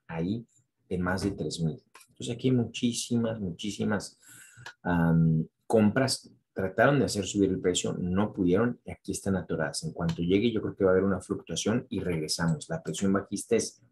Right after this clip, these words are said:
muy, muy fuerte, ¿ok? Eso es lo que estoy,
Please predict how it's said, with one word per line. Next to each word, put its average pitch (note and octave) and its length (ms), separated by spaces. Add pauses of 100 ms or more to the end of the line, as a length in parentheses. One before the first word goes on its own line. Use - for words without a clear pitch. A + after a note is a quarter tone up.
(120)
muy, G2+ 380
muy F#2+ 240
fuerte, - 580
¿ok? - 180
Eso D#3+ 240 (420)
es D3 220
lo C#3+ 120
que C3 60
estoy, B2 480